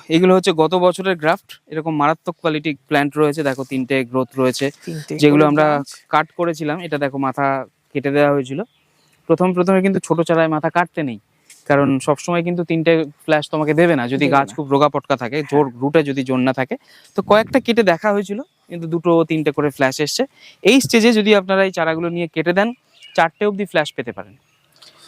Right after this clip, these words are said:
Speaker 1: তো এইগুলো রয়েছে আমাদের শ্রেষ্ঠা,
Speaker 2: তাহলে
Speaker 1: যেটা
Speaker 2: শ্রেষ্ঠা ছাদ বাগানে করা যাবে
Speaker 1: শ্রেষ্ঠা,
Speaker 2: এবং
Speaker 1: একদম।
Speaker 2: কমার্শিয়ালি
Speaker 1: কমার্শিয়ালি
Speaker 2: এটাও
Speaker 1: করা যাবে।
Speaker 2: ট্রাই করা যেতে পারে, তাই না?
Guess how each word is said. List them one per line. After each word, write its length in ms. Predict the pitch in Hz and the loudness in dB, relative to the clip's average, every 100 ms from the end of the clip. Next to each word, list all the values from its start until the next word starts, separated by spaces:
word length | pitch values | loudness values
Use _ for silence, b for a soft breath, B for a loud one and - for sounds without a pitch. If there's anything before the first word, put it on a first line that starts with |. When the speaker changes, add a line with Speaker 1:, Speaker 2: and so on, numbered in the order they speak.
| b | b
Speaker 1:
তো 60 | 180 | 4
এইগুলো 340 | 175 185 202 | 4 6 6
রয়েছে 320 | 185 180 180 | 6 4 4
আমাদের 340 | 285 185 165 269 254 - - | 0 2 2 0 -2 -20 -8
শ্রেষ্ঠা, 340 | - 214 220 | -2 0 2
Speaker 2:
তাহলে 140 | 262 | 0
Speaker 1:
যেটা 200 | 185 185 | 2 2
Speaker 2:
শ্রেষ্ঠা 260 | 170 160 277 381 - | 2 2 -2 -4 -6
ছাদ 260 | - 196 | -6 -4
বাগানে 320 | 208 214 240 | -2 -2 -2
করা 200 | 233 240 | -4 -2
যাবে 280 | 226 254 320 427 | -2 -2 -4 -6
Speaker 1:
শ্রেষ্ঠা, 320 | 185 165 - | -6 -6 -2
Speaker 2:
এবং 160 | 202 311 | 0 0
Speaker 1:
একদম। 180 | 349 | -2
Speaker 2:
কমার্শিয়ালি 720 | 117 180 202 214 - 254 262 330 | -4 -2 0 0 0 0 0 2
Speaker 1:
কমার্শিয়ালি 380 | 131 220 269 | 0 2 0
Speaker 2:
এটাও 140 | 233 196 | -2 -6
Speaker 1:
করা 80 | 92 | -10
যাবে। 140 | 90 | -2
Speaker 2:
ট্রাই 200 | 226 208 | 0 2
করা 180 | 233 220 | 2 0
যেতে 200 | 160 147 | -4 -10
পারে, 180 | 139 156 | -10 -2
তাই 140 | 233 | 0
না? 120 | 277 | 0